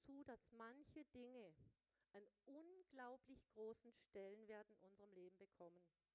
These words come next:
Ich meine, wir wissen, dass Geld einen unglaublich großen Stellenwert bekommt. Wenn du dich davon bestimmen lässt,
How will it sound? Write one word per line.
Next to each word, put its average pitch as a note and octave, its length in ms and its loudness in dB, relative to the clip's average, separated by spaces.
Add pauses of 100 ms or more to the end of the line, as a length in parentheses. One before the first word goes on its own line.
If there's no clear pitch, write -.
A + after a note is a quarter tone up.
(1000)
Ich - 80 -14
meine, A3 180 0
wir A3+ 200 2
wissen, E4+ 540 0 (800)
dass A3+ 140 4 (200)
Geld C4 480 8
einen A3 140 -6
unglaublich G#3+ 760 2 (120)
großen F#3+ 340 -2
Stellenwert E3+ 640 -2 (420)
bekommt. D#3 460 -4 (1700)
Wenn A3+ 180 2
du B3+ 80 -4
dich B3+ 220 -2
davon C#4+ 400 0
bestimmen B3 480 -4
lässt, F#3+ 520 -4